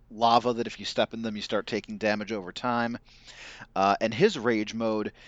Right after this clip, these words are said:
he's got these four jets built into his shell,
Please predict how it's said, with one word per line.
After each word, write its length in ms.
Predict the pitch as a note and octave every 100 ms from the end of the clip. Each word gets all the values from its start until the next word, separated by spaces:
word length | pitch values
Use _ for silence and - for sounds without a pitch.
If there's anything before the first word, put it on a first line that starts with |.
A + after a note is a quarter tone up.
| -
he's 180 | C3+ A#2
got 220 | C3 C3
these 180 | B2 -
four 300 | - D#3 C#3+
jets 460 | G#2+ - A#2+ -
built 280 | - B2+ A#2+
into 220 | B2+ A#2+
his 160 | A2+ G#2+
shell, 500 | - A#2 A2 B2 C#3+